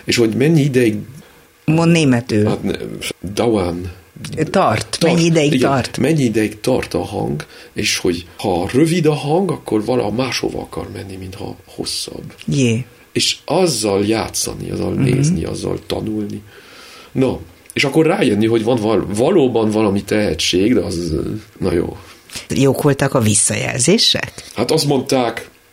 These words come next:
Speaker 1: a zen-, az első zeneszerző tanárom azt mondta, „Kellene zeneszerzést tanulnod, menj Amsterdamba.” Aha, oké, oké. Utána jöttek sok beszélgetések a szüleimmel, és minden, és akkor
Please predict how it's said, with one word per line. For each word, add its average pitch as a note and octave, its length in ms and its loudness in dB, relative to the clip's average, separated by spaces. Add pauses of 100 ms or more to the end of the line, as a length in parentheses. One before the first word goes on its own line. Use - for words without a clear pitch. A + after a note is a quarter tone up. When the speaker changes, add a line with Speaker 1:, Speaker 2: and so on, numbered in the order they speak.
(220)
Speaker 1:
a A#2 180 2
zen-, B2+ 380 2
az A2 400 0
első B2+ 300 2
zeneszerző A2+ 560 2
tanárom G2+ 580 0
azt - 180 -6
mondta, F#2 440 -2 (340)
„Kellene G#2 460 2
zeneszerzést E2+ 800 -2
tanulnod, A2 520 2
menj G#2 240 0
Amsterdamba.” - 880 -8
Aha, - 340 -8
oké, - 320 -10
oké. - 240 -8
Utána - 440 -4
jöttek F2 320 -4
sok E2+ 240 -2
beszélgetések - 840 -2
a E2+ 160 -12 (280)
szüleimmel, G#2+ 800 2
és - 160 -4
minden, G2+ 520 -2
és G2 180 -2
akkor E2 420 -4